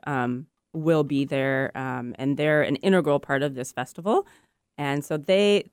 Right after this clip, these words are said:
if you've ever, um, been to any event around Seattle, you've probably interacted with them. They're excellent about having, um, activities for any age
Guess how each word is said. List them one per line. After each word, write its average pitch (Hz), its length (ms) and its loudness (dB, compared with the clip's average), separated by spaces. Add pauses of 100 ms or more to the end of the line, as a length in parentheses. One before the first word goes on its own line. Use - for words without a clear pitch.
(140)
if 190 180 0
you've 214 160 -2
ever, 202 400 4
um, 151 200 2
been 180 220 4
to - 140 -2
any 180 220 6
event 143 300 2
around 143 440 -2
Seattle, 131 380 0
you've 131 180 -4
probably 151 300 -2
interacted 131 480 -2
with - 140 -10
them. 139 180 0
They're 156 260 0
excellent 160 380 -2
about 131 240 -4
having, 139 480 -4 (340)
um, 139 160 -6
activities 147 840 -4
for 139 240 0
any 143 260 -2
age - 360 -16